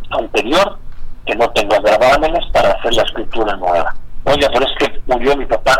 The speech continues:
"Ah, bueno, cuando tramites la sucesión vienes conmigo, ya no se podría". Entonces, los licenciados en Derecho, los abogados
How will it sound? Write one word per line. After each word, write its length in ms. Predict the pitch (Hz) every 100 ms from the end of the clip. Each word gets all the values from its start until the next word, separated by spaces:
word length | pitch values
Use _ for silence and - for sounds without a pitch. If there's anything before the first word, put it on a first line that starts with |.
| 123
"Ah, 140 | 120
bueno, 220 | 120 123 -
cuando 280 | 120 - -
tramites 440 | - - 349 -
la 120 | 127 -
sucesión 500 | - - - - -
vienes 280 | - - -
conmigo, 400 | - - - -
ya 120 | -
no 80 | -
se 140 | - -
podría". 400 | - - 160 143 - - - -
Entonces, 320 | 220 - - - - - 104 127
los 300 | 127 120 123
licenciados 600 | 113 123 - 120 127 -
en 80 | 135
Derecho, 400 | 135 156 - -
los 200 | - -
abogados 600 | - 123 123 120 - -